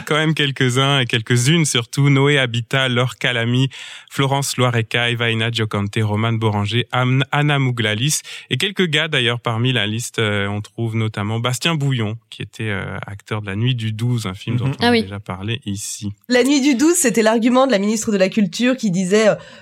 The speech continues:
Speaker 4: donc quand, quand Adèle Haenel, euh, justement, euh, quand on lui a demandé de réagir au départ d'Adèle Haenel du cinéma, la ministre de la Culture donc répondait que c'était un peu radical. Elle disait, c'est quand même dommage, hein, parce que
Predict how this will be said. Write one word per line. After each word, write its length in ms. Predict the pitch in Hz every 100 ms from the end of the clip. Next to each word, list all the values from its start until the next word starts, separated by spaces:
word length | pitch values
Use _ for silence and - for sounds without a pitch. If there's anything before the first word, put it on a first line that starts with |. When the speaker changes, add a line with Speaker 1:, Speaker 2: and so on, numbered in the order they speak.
| -
Speaker 4:
donc 140 | 190 202
quand, 140 | 208
quand 120 | - 214
Adèle 300 | 214 226 220
Haenel, 300 | 220 226 220
euh, 200 | 165 170
justement, 520 | 175 214 208 208 196
euh, 320 | 160 131 131
quand 240 | - 165 165
on 40 |
lui 120 | 190
a 60 | 185
demandé 220 | 214 247
de 80 | 240
réagir 540 | 190 185 190 240 208 -
au 140 | 165
départ 320 | 170 175 202
d'Adèle 260 | 185 170 175
Haenel 240 | 175 196
du 100 | 170
cinéma, 400 | 160 175 160 202
la 140 | 233 160
ministre 360 | 175 196 -
de 80 | 170
la 100 | 165
Culture 340 | 165 175 214 220
donc 160 | 165
répondait 280 | 185 175 185
que 60 | 180
c'était 120 | 160
un 80 | 143
peu 120 | 190
radical. 600 | 196 175 165 196 196 240 - - -
Elle 80 | 185
disait, 120 | 262 - 247
c'est 120 | 214
quand 100 | 233
même 180 | 233 233
dommage, 440 | 226 233 285 277
hein, 80 | 240
parce 160 | 214 -
que 220 | 214